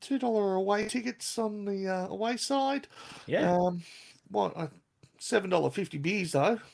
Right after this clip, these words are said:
Speaker 1: But you know what beers are like in the U S, are buckets.
Speaker 2: Yeah, that's
Speaker 1: Um,
Speaker 2: it. It's a little bit bigger than what we're used to. <laughs>
Speaker 1: Yeah, we, we just do the little ones, and then we'll do the pints, but we won't do a bucket. Um,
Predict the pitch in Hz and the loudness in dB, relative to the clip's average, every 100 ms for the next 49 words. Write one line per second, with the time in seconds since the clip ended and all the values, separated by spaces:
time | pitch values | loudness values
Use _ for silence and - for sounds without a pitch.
0 | - 156 147 139 _ - 147 143 135 127 | -12 -6 -6 -6 _ -12 -4 0 0 -2
1 | 135 139 127 131 135 135 127 151 170 - | 0 0 0 -2 -2 -4 -4 -2 -2 -2
2 | 139 117 - 143 - 156 - - - - | -6 -6 -4 -4 -4 -6 -10 -14 -12 -12
3 | - - 156 175 170 175 165 139 - 110 | -14 -4 4 8 8 6 4 0 -4 -8
4 | 110 170 170 156 165 165 156 147 147 143 | 0 2 6 6 6 6 4 4 2 0
5 | - 139 - 170 - 262 240 - _ _ | 0 -2 -2 -2 6 6 6 -4 _ _
6 | _ _ _ _ _ _ _ - - - | _ _ _ _ _ _ _ -12 -10 -8
7 | - - - - - 76 85 - - - | -10 -10 -12 -6 -2 2 2 0 -12 -12
8 | - 143 160 165 - - 147 151 156 156 | -14 -14 -14 -14 -14 -12 -10 -10 -10 -8
9 | 156 151 156 - 139 143 147 147 135 120 | -6 -6 -10 -10 -6 -2 2 2 0 -2
10 | - 156 170 170 - - - 139 127 143 | 0 2 2 0 -8 -4 0 2 2 2
11 | 135 139 131 131 120 117 98 - - - | 6 4 4 0 0 0 -8 -10 -16 -16
12 | - - - 135 135 127 127 | -14 -12 0 2 2 0 -4